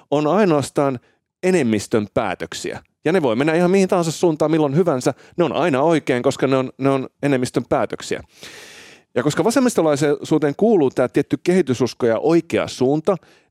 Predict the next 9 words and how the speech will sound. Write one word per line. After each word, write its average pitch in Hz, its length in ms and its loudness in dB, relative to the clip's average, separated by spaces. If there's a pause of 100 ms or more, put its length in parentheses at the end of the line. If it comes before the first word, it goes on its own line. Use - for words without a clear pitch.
niin 139 100 2
jos 196 240 0
kansa 196 360 0
päättää 135 640 -2
väärin, 98 540 -4 (480)
niin 127 80 -2
se 147 140 0
ei 139 100 2 (100)
käy. 190 260 -2